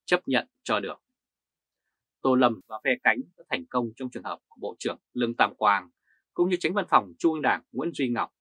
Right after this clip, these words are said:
cũng do may mắn thừa hưởng sự tùy tiện của người tiền nhiệm trước đây đã làm. Có lẽ quyền lực bao trùm trong Đảng của ông Tô Lâm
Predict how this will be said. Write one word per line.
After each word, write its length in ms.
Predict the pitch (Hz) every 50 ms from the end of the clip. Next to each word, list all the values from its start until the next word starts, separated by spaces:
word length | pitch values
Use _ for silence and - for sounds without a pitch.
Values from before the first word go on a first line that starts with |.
| _ _ _ _ _ _ _ _
cũng 180 | - - 165 160
do 280 | 151 143 131 120 - _ _
may 200 | - 123 123 117
mắn 220 | 113 107 98 131 170 _ _ -
thừa 100 | 131 127
hưởng 220 | 131 117 - - - _
sự 200 | - 143 - - _ _ _ _ _
tùy 220 | - 135 120 110 - -
tiện 220 | 127 123 - - _ _
của 100 | - 104
người 260 | 107 110 98 85 - _ _ -
tiền 260 | 135 110 95 92 95
nhiệm 200 | 101 95 - -
trước 160 | - 156 -
đây 260 | 139 127 117 98 - _ _ _ _ -
đã 160 | 117 117 123
làm. 220 | 117 - - - _ _ _ _ _ _ _ _ _ _ _ _ _ _ _ _ _ _ _ _ _ _ _ _ _ _ -
Có 120 | - 139
lẽ 220 | 135 127 - - - _ _ _ _
quyền 240 | - 147 139 127 123
lực 200 | 131 127 - -
bao 160 | 175 170 165
trùm 220 | - - 123 98 95 -
trong 180 | - - 156
Đảng 200 | 139 127 101 82 -
của 100 | - 107
ông 60 | 123
Tô 120 | - 139 131
Lâm 220 | 131 131 117 107